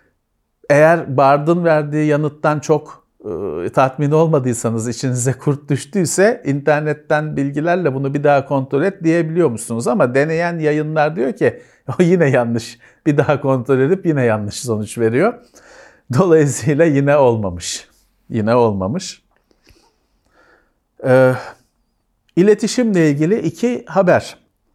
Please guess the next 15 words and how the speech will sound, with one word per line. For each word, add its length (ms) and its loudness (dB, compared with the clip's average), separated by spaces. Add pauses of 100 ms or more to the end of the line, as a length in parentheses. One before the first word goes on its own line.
(760)
Sinyal 680 0
diye 220 0
bir 200 -4
protokol 760 -2
var 220 0
biliyorsunuz. 540 -2
Başka 380 -2
bazı 300 0
uygulamalar, 580 -2
WhatsApp 600 -2
dahil, 380 0 (340)
şifrelemede, 880 -2
iletişimi 500 -6
şifrelemede 640 -4
Sinyal, 460 0